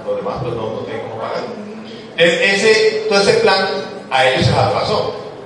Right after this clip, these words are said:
Y simplemente para decirles unas cifras, por ejemplo, en la programación que se hace, ellos aspiraban a recaudar en el año dos mil doce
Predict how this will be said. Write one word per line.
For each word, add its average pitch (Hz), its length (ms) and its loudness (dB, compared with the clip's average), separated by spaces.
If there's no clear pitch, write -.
Y 123 120 -8
simplemente 175 440 -2
para 175 260 4
decirles 170 220 4
unas 170 200 6
cifras, - 340 2
por - 160 2
ejemplo, - 320 2
en - 40 2
la - 140 2
programación 156 480 2
que 226 140 2
se 170 140 2
hace, 147 260 2
ellos - 260 -4
aspiraban - 540 2
a - 140 4
recaudar - 500 0
en - 120 -4
el 113 140 0
año - 260 4
dos 170 260 2
mil 180 200 0
doce 190 280 2